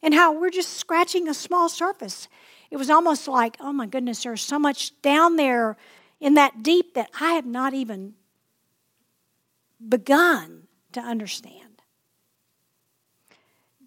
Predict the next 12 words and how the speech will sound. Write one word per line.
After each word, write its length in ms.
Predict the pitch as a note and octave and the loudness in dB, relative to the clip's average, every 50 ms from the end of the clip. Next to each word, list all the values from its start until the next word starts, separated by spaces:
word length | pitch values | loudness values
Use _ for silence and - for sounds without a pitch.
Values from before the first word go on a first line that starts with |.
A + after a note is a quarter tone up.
| _ _ _ _ _ _ _ _ _ | _ _ _ _ _ _ _ _ _
Be 480 | - D#4+ E4+ F4+ F4+ F#4 F#4 F4+ F#4+ G#4 A4 - D#4+ | 4 6 6 8 8 8 6 4 2 0 -6 -14 -12
rooted 640 | C4 C#4 C#4 C4+ B3+ A3 G3 F3 F3+ G3 G#3 - _ _ _ _ _ _ _ _ _ _ _ _ _ _ _ _ _ _ _ _ _ _ | -4 -2 0 0 0 0 -4 -6 -8 -12 -18 -20 _ _ _ _ _ _ _ _ _ _ _ _ _ _ _ _ _ _ _ _ _ _
in 120 | - A#3 A3+ | -10 -6 -2
God's 360 | G3 A#3+ G#3 G#3 G#3+ - - | 0 2 2 2 0 -6 -10
Word. 380 | F3 F3+ F3+ - - _ _ - _ _ _ _ _ _ _ _ _ _ _ _ _ _ _ _ _ _ _ _ _ _ _ _ _ _ _ _ _ _ _ _ | -20 -20 -20 -20 -20 _ _ -20 _ _ _ _ _ _ _ _ _ _ _ _ _ _ _ _ _ _ _ _ _ _ _ _ _ _ _ _ _ _ _ _
Don't 380 | - D#4 F4 G4+ G#4 D#4+ C4+ - | 4 4 4 4 2 -2 -10 -8
just 420 | - D#4 E4 D4+ D4 C#4 - - | 0 2 4 4 4 2 0 -6
water 380 | C4 A3+ A3 A#3 B3 C4 C4+ A#3+ | -10 -4 0 2 2 2 2 0
ski. 420 | - - - - - G#3+ F#3+ F#3+ | -6 -8 -14 -14 -12 -12 -12 -12
Don't 480 | F3+ F3+ - C#4 D#4 F4+ F#4+ F#4+ - - | -10 -4 2 4 4 4 4 0 -4 -14
just 400 | - - D#4+ E4 D#4+ D4+ D#4 - | -12 -4 0 2 2 2 0 -4
snorkel. 720 | - - - - C4+ A#3 A3+ A3 G3 - - - - - | -10 -12 -10 -8 -6 -6 -4 -6 -6 -8 -12 -20 -20 -20